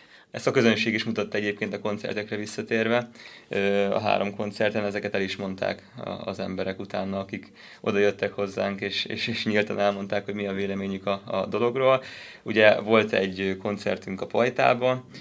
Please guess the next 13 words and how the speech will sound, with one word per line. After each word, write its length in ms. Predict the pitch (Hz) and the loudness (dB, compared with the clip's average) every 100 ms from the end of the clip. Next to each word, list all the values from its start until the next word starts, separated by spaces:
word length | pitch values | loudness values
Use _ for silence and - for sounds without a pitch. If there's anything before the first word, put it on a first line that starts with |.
| - - | -16 -8
egy 120 | 98 | -4
ilyen 120 | 101 | -2
jótékonysági, 1000 | 104 127 123 120 120 - 117 113 113 113 | 0 0 0 2 0 2 2 4 2 2
ö, 180 | 110 107 110 - | 0 -2 -4 -2
dolog. 420 | 107 107 107 - - - - - | 2 6 4 2 -14 -20 -20 -6
Ö, 460 | 98 98 95 95 101 110 - | -2 2 2 2 0 -6 -10
ott 280 | - 117 120 | -4 -2 2
is 120 | - | 4
ez 180 | 120 117 | 4 4
megtörtént, 640 | 113 113 117 113 120 113 | 0 2 4 4 4 0
utána 380 | 113 110 107 104 | 2 2 2 0
másnap, 640 | 110 104 101 - 98 95 98 | 4 4 4 0 -2 -4 -4
ö, 260 | 92 92 | -2 -2